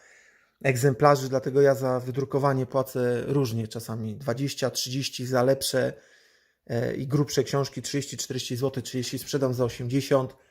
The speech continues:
to odliczając jeszcze koszty wysyłki, to na książce mam czterdzieści złotych zarobku.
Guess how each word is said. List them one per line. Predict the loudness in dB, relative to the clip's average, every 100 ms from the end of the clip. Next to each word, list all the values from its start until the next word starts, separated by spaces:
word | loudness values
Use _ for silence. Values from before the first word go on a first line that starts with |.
| _ _ _ -4
to | -4
odliczając | -2 4 6 6 2
jeszcze | -4 -4 -4
koszty | -4 -4 -4
wysyłki, | -6 -2 -4 -4 -6
to | -4
na | -6
książce | -4 -6 -2 -4
mam | -4
czterdzieści | -6 -8 -6 -8 -6
złotych | -2 -2 6
zarobku. | 8 8 6 0 -10